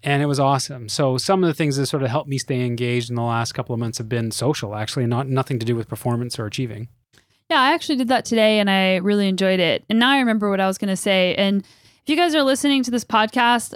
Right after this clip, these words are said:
Speaker 2: one of the things about being a podcaster that is kinda challenging sometimes is you have to be a good listener,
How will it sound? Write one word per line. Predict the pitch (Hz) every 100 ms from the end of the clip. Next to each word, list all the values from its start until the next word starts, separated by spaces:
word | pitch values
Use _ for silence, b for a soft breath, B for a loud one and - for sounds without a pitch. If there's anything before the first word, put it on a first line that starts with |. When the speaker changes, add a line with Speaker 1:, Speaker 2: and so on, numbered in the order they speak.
| -
Speaker 2:
one | 226 262
of | 349
the | 330
things | 277 254
about | 226 190
being | 202 208
a |
podcaster | 208 202 190 226 214 - 226
that | 202 190 -
is | 208 202 185 - - -
kinda | 247 233
challenging | 220 214 233 247 240
sometimes | 254 254 269 269 254
is | - 220 208
you | 254 277 -
have | - 277
to | 311
be | 294
a |
good | 233 202
listener, | 180 - 214 170 175